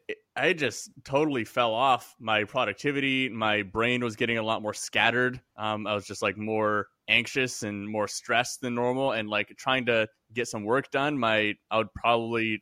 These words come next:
be, like, s-, I started, like, three projects and didn't finish any of them, um, and, like, still kinda coming back to, to finish those in a,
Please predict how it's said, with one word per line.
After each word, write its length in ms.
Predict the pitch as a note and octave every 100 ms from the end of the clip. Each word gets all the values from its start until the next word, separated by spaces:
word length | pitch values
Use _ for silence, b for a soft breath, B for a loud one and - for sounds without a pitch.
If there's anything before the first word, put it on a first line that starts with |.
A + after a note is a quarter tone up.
| _
be, 200 | - G2+ G2+
like, 180 | G2 -
s-, 120 | - _ A2
I 60 |
started, 340 | - C#3 C3+ A2
like, 180 | G#2
three 200 | - A#2+
projects 480 | G#2+ G#2+ G#2+ A#2 A2+
and 60 | G#2
didn't 180 | G#2 G2
finish 260 | G#2 -
any 160 | G#2+ A2+
of 80 | A2+
them, 220 | A#2+ C3 _ _ _ _
um, 340 | G2+ G#2 G#2 G2+
and, 120 | G#2+
like, 160 | G2+ -
still 260 | - A2+
kinda 260 | G#2+ A2 G#2
coming 240 | A#2 G#2+
back 280 | G#2 G#2 G#2
to, 240 | A#2 G2 F#2+
to 80 | G#2
finish 360 | - A2+ G#2+ -
those 480 | G#2+ G#2+ A2+ A2+ - b b b -
in 140 | G#2
a, 160 | G2+